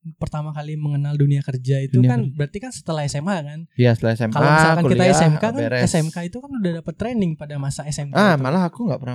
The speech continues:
Speaker 2: dapet training karena kan aku S M A, bukan S M K.
Speaker 1: Nah, itu dah. Jadi
Speaker 2: Nah,
Speaker 1: kan, heeh.
Speaker 2: jadi aku training itu kuliah itu kan pertama-tama kita ditempatin di travel agent kan. Jadi kan banyak kayak, "Ih,
Speaker 1: Oh,
Speaker 2: ini
Speaker 1: kebetulan
Speaker 2: anak
Speaker 1: kamu
Speaker 2: kuliah nih, heeh.
Speaker 1: kuliah di
Speaker 2: Pariwisata.
Speaker 1: pariwisata yang berhubungan
Speaker 2: Ih, ini
Speaker 1: dengan
Speaker 2: anak, anak
Speaker 1: perjalanan
Speaker 2: training nih."
Speaker 1: wisata.
Speaker 2: Habis itu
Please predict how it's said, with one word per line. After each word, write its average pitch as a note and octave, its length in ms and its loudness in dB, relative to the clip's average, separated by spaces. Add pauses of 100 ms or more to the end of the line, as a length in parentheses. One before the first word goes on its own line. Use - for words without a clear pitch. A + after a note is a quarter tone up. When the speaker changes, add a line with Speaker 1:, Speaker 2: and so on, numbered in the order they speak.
Speaker 2:
dapet B2 240 -10
training D#3 260 -8
karena C3+ 180 -10
kan F#3+ 120 -12
aku G3 140 -12
S F#3+ 140 -12
M G3+ 100 -12 (160)
A, G#2 160 -10 (100)
bukan B2 280 -10
S B2 120 -12
M A#2+ 160 -10
K. - 120 -20
Speaker 1:
Nah, A#2 180 -2
itu A#2 180 -2
dah. C#3 220 0
Jadi C3+ 140 -2
Speaker 2:
Nah, E3+ 180 2
Speaker 1:
kan, G3 160 -2
heeh. B2+ 260 -8 (280)
Speaker 2:
jadi B2 180 -6
aku D#3+ 140 -8
training C#3+ 420 -6
itu C#3+ 220 -10
kuliah C3 280 -8
itu C3 140 -12
kan G3+ 160 -6
pertama-tama C#3+ 880 -12 (680)
kita - 200 -14
ditempatin D3 420 -8
di C3+ 80 -8
travel B2+ 300 -8
agent C3 320 -8
kan. A#2 100 -10
Jadi A2+ 200 -8
kan B3 120 -12
banyak A2+ 380 -4
kayak, A2+ 280 -8 (640)
"Ih, E3 160 -6
Speaker 1:
Oh, - 20 -6
Speaker 2:
ini C#3+ 140 0
Speaker 1:
kebetulan D3+ 160 4
Speaker 2:
anak E3+ 80 0
Speaker 1:
kamu E3 100 4
Speaker 2:
kuliah F3+ 200 6
nih, F#3 280 -2
heeh. G#2 140 -12
Speaker 1:
kuliah D#3 320 0
di D3 220 -8 (420)
Speaker 2:
Pariwisata. A2 500 -10
Speaker 1:
pariwisata C3+ 460 -4
yang C3+ 160 -4
berhubungan C3+ 240 -4
Speaker 2:
Ih, C#3 60 2
ini B2+ 80 4
Speaker 1:
dengan A#2 160 2
Speaker 2:
anak, G#2+ 120 -6
anak A2 160 -4
Speaker 1:
perjalanan C3+ 240 -2
Speaker 2:
training C3+ 160 0
nih." C3 80 0
Speaker 1:
wisata. B2+ 200 0
Speaker 2:
Habis C#3 180 -2
itu D#3 200 -4